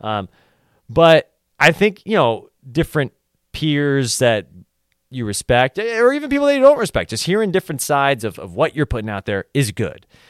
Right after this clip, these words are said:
And people are gonna tell you what you're doing sucks. They're gonna tell you you should do it a different way,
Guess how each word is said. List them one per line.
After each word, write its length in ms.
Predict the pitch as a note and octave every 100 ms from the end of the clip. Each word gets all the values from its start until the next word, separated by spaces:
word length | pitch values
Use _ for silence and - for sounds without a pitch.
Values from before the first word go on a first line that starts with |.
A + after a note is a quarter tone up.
| _ _
And 400 | C3+ D#3 D3+ - _ _ _ _ _ _
people 320 | - A#3+ C4
are 120 | B3+
gonna 180 | A3 A3
tell 300 | G3 F#3+ E3+
you 300 | F3 E3 D#3
what 160 | C#3 C#3
you're 80 | C3
doing 260 | B2+ C#3+ B2+
sucks. 600 | - G#2 G2 - - -
They're 180 | - B2+
gonna 200 | D#3 D3
tell 280 | - D3
you 440 | D3 C#3 C3+ B2 G2+ -
you 160 | C3
should 200 | B2+ A#2
do 140 | G#2+ A#2+
it 40 |
a 60 | G#2+
different 400 | E2+ A2 G#2+ F#2
way, 380 | E2+ D2+ D2+